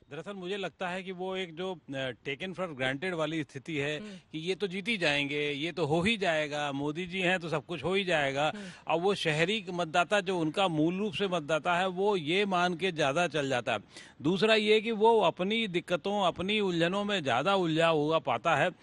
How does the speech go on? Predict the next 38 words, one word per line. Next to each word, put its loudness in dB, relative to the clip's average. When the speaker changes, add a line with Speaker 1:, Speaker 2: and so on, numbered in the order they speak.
Speaker 1:
और 4
वो 6
जो 4
पहले, 4
अ, 0
म-, -2
मतदान 2
फिर -4
जलपान 0
Speaker 2:
हम्म। -12
Speaker 1:
वाली 2
स्थिति -4
से 0
थोड़ा 0
आगे 2
नहीं 4
बढ़ 2
पाता 0
है। 0
अगर 4
वो, 4
अ, -12
बढ़ 4
पाता 6
होता 2
तो -4
शायद 2
इतनी -6
मशक्कत -2
और, 2
अ, 2
मुश्किलें 0
नहीं 2
होती। 6
Speaker 2:
मुद्दे 6
क्या 4
नजर 2
आए? -8